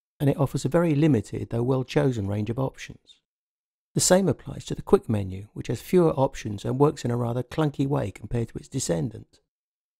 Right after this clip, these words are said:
In spite of what I say, there is nothing in the functionality that makes the G one difficult to use. On the other hand, I can't find any change on the G eighty that isn't for the better.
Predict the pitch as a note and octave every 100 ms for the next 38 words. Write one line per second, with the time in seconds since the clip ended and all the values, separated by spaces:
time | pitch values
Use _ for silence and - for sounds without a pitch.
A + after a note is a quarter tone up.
0 | _ - E3 - G#3+ F#3 D3 C3 A#2 -
1 | C#3+ G#2+ A2+ C3 C#3+ G3 G3 D3 B2+ -
2 | B2+ - C3 B2 G#2 F#2 - A#2 D3 -
3 | A#2+ C#3 C3 A2+ G#2+ B2+ A#2 - - C#3+
4 | E2 - - - - _ _ _ _ D3+
5 | D3 F3+ D#3+ G#2 F#2 F2+ G#2+ - - -
6 | D#3 B2+ B2+ D#3+ F3+ - C3 A2 G#2+ G#2
7 | A2+ A#2+ B2 G#2+ - F2+ G#2 A#2+ A2+ -
8 | A#2+ - E3+ - -